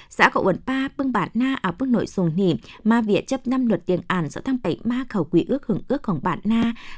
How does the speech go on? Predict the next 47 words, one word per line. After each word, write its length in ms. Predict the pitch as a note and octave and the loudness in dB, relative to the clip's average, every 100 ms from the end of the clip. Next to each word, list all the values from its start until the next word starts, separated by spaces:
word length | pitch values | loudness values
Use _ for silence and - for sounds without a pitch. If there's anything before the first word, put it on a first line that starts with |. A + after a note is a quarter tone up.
| - | 2
diệt 160 | A3 - | 2 4
tiêu 140 | G3+ | 2
chí 280 | F3 F3+ G3+ - | 2 0 -2 -2
vậy 140 | G#3+ | -4
làm 180 | G3 F#3+ A3+ | -2 -2 -2
lê, 300 | A3+ B3+ C4 B3+ - - | -2 0 0 -2 -6 -2
ma 100 | B3 | -2
chua 180 | C#4+ C4 | 0 -2
hơn 120 | C4+ C4 | -2 0
văn 160 | F#3 C#3 | 0 0
hóa. 380 | E3+ D#3+ F3 B3+ - - - - | -2 0 -2 -4 -8 -20 -20 0
Nọ 260 | G#3 C3+ A#3+ | 6 6 6
xã 220 | - - | 4 2
có 160 | - - | 2 -2
nhăng 240 | A3+ A#3 A#3+ | 2 2 2
tỏi 200 | G#3+ D#3+ | 0 -2
năm 160 | A#3 B3 | 0 -2
bưng 120 | B3+ | -2
cách 160 | B3 B3+ | -2 -2
luông 220 | B3 B3 A#3+ | 0 0 0
há 140 | B3+ | -2
quản, 320 | B3+ A3+ F#3+ D3+ - - - | -2 2 2 0 -6 -14 0
vậy 180 | A3+ F#3+ | 2 2
tỏi 220 | A3 E3 | 2 -2
năm 160 | A#3+ C#4 - | 0 -2 0
bảy 160 | F#3+ | -2
trừ 280 | C#3+ G#3+ F#3 - | 0 2 2 2
phát 120 | C4+ | -2
tù 120 | A#3 | -2
cuồng 300 | F3+ G3 F#3 | 0 2 0
tiền 200 | E3 F#3 - | 2 -2 0
ản, 280 | F3 F3 D3+ - - | 0 0 0 -4 -8
lâng 200 | A3 A#3+ | 0 2
chơ 200 | A3+ B3+ | 4 2
bó 180 | A3+ A#3 | 2 -2
sòn 280 | B3+ A3 F3+ A#3+ | -4 -2 -2 -2
bưng 120 | C4+ | 0
đoàn 220 | G#3+ D#3+ | 0 0
viền 180 | - E3+ D#3 | 2 2 2
hội 180 | G#3 B2 | 0 0
viền, 220 | - F3 A#2+ - - | 4 4 4 -6 -6
cảnh 160 | F#3 C#3+ | -4 -2
bưng 100 | A#3+ | -2
côn 160 | C4 B3 | 0 0
diệt 140 | F#3+ | 0
ải 240 | - A3 B3+ | -2 -4 -2
diệt 200 | - | -2